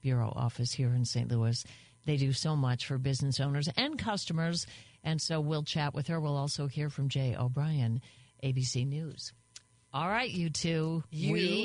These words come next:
Speaker 2: have big news. Jennifer has big news.
Speaker 1: <laughs> We sat down and watched True Detective Season one, three episodes, and then we wanted to see more, but it was time for bed.
Speaker 2: Yeah.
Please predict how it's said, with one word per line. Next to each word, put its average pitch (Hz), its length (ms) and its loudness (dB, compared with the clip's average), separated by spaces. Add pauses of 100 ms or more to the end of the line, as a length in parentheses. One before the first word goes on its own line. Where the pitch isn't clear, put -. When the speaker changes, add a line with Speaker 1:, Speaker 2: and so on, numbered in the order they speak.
Speaker 2:
have 175 500 -2
big 202 280 -4
news. 202 460 -2
Jennifer 196 500 -4
has 170 260 -2
big 190 340 -2
news. 185 680 -2 (140)
Speaker 1:
<laughs> 175 120 -14
We 202 160 0
sat 208 300 0
down 175 440 0
and 151 240 0
watched 147 520 -2
True 160 200 -2
Detective 139 580 -2
Season 131 420 2
one, 127 400 2 (180)
three 170 340 2
episodes, 135 840 0
and 147 160 2
then 180 440 0 (380)
we 190 140 0
wanted 202 300 0
to 190 100 0
see 220 240 0
more, 196 380 0
but 175 160 -2
it 175 80 -4
was 175 180 -4
time 196 300 -2
for 185 120 -4
bed. 175 540 -2
Speaker 2:
Yeah. 127 280 -2